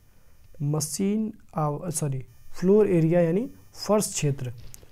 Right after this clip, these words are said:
जो फ्लोर एरिया होता है, this is the method for apportionment of suitable, apportionment, apportionment suitable for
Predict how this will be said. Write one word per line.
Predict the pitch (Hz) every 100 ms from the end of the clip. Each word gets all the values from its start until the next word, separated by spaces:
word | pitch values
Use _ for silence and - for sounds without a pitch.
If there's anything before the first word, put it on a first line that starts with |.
| -
जो |
फ्लोर | 156 - - 196 226
एरिया | 190 165 160
होता | 139 143
है, | 175
this | 220 160 160
is | 180
the | 160
method | 156 156 156 196
for | - 160
apportionment | 170 156 156 156 170 175 196 180 156 - - - - -
of | 160 156
suitable, | - 160 214 196 151 - - - - - - - -
apportionment, | 143 175 170 208 226 - - -
apportionment | 165 151 170 190 202 226 196
suitable | 185 185 185 214
for | - 156